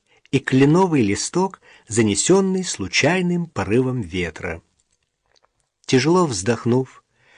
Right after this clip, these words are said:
она пошла дальше и сама не заметила, как оказалась около ворот пансионата "Прибрежный". Глядя сквозь решетку на скамеечки, около которых бродили старики,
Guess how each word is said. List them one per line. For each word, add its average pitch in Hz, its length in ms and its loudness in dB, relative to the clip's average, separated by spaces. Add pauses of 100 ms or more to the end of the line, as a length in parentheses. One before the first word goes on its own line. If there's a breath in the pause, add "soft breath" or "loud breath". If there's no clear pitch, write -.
(320 soft breath)
она 180 220 0
пошла 143 340 -2
дальше 95 520 -6 (800 soft breath)
и 151 100 4
сама 156 460 0
не 107 160 0
заметила, 104 800 -4 (560)
как - 340 -4
оказалась 170 960 -2 (460)
около 175 640 0
ворот 156 420 -2
пансионата 139 960 -2 (240)
"Прибрежный". 92 760 -2 (1200)
Глядя 170 500 2
сквозь - 440 2
решетку 143 560 2
на 117 100 0
скамеечки, 117 920 -2 (480 soft breath)
около 123 300 2
которых 139 480 0
бродили 120 380 0
старики, 113 640 -6